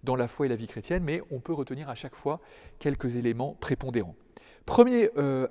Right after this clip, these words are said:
aspect, donc, l'Esprit Saint, donc, essentiel dans la profession de la foi chrétienne. Alors, euh, cet aspect essentiel se voit, euh, à, à, au moins à, à deux, euh, à deux aspects. Euh, d'abord un aspect qui concerne Dieu lui-même et ensuite un aspect qui,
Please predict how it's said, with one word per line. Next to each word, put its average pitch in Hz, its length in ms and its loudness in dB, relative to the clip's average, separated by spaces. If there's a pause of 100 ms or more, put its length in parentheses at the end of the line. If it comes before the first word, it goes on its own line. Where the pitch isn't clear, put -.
aspect, 233 340 2
donc, 180 320 0 (320)
l'Esprit 170 380 0
Saint, 233 200 -2
donc, 208 220 -2
essentiel 175 600 -2 (340)
dans 135 100 0
la 131 120 2
profession - 540 -6
de 147 80 -6
la 123 100 -4
foi - 180 -8
chrétienne. 92 420 -10 (1200)
Alors, 113 240 2 (460)
euh, 123 120 4
cet 135 220 0
aspect 190 260 4
essentiel 170 480 0
se - 140 -6
voit, 156 320 6 (380)
euh, 117 180 0 (260)
à, 104 540 -8
à, 98 60 -10 (240)
au 117 80 -6
moins 147 360 -2
à, 104 220 -6
à 104 80 -8
deux, 139 340 4 (460)
euh, 95 240 -8
à 101 100 -10
deux 135 240 0
aspects. 131 400 -2 (640)
Euh, 110 520 -10 (220)
d'abord 123 320 -4
un 113 40 -6
aspect 110 240 -6
qui 208 140 -10
concerne 104 360 -12
Dieu 110 180 -8
lui-même 123 340 -6
et - 20 -8
ensuite 107 320 -10
un 110 80 -10
aspect 117 300 -8
qui, 131 260 -14